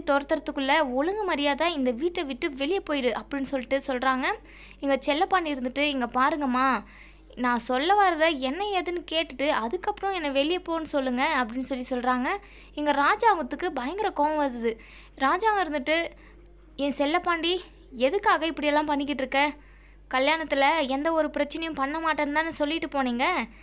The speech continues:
இப்ப என்ன கல்யாணத்தை நிறுத்துன்னு சொல்றீங்க? இந்த கல்யாணத்தை பண்ணி முடிக்கிறதுக்குள்ள எனக்கு போதும் போதும்னு இருக்கு.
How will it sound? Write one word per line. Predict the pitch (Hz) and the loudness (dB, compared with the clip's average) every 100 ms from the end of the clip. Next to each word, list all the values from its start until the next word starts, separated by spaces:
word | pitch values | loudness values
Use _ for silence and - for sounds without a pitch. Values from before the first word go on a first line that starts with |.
| - - | -12 -6
இப்ப | 294 415 | -2 2
என்ன | 427 359 349 | 2 2 0
கல்யாணத்தை | 349 277 339 370 359 330 | 2 2 2 0 -2 -4
நிறுத்துன்னு | 302 330 320 | -6 -6 -2
சொல்றீங்க? | 311 285 294 302 349 349 - - - - | -2 0 0 0 -2 -4 -16 -20 -20 -10
இந்த | 240 240 | -4 -4
கல்யாணத்தை | 233 262 294 349 320 302 | 0 2 2 0 2 0
பண்ணி | 311 285 285 | 2 0 0
முடிக்கிறதுக்குள்ள | 320 302 320 330 285 277 269 285 330 | -2 -2 -2 -4 -6 -4 0 2 2
எனக்கு | 277 254 | -2 -4
போதும் | 233 311 359 302 | -4 -2 0 0
போதும்னு | 302 330 | 0 0
இருக்கு. | 311 294 285 262 | -2 -4 -2 -4